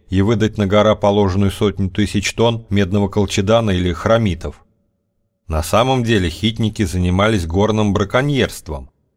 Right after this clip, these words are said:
незаконной добычей ценных ископаемых. Они не делали никаких заявок в департамент уделов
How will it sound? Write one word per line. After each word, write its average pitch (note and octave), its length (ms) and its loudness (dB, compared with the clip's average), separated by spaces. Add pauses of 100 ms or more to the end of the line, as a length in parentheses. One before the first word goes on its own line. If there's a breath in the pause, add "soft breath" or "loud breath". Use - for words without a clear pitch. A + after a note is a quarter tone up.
незаконной F2 600 0
добычей G2 480 0
ценных G2 440 -2
ископаемых. F2 760 -2 (500)
Они G2 300 0
не C#3 160 0
делали G#2+ 360 2
никаких G2 460 0
заявок G2+ 640 0
в F2 40 -6
департамент G2 720 0
уделов G2+ 500 0